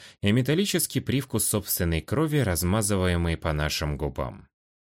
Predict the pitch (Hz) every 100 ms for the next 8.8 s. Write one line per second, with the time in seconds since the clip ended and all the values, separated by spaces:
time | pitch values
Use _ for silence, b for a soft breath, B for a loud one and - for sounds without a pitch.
0 | _ 87 - 101 92 104 - 104 95 95
1 | 95 147 113 78 - 92 87 165 - 151
2 | 139 101 110 120 196 98 76 113 123 123
3 | 135 156 170 - 143 143 139 147 160 180
4 | 117 76 71 87 82 90 69 65 62 B
5 | B - 120 160 - 196 226 - 147 160
6 | 143 135 123 101 82 - 73 58 - _
7 | _ _ _ _ _ - - 92 165 -
8 | 87 78 80 98 87 73 50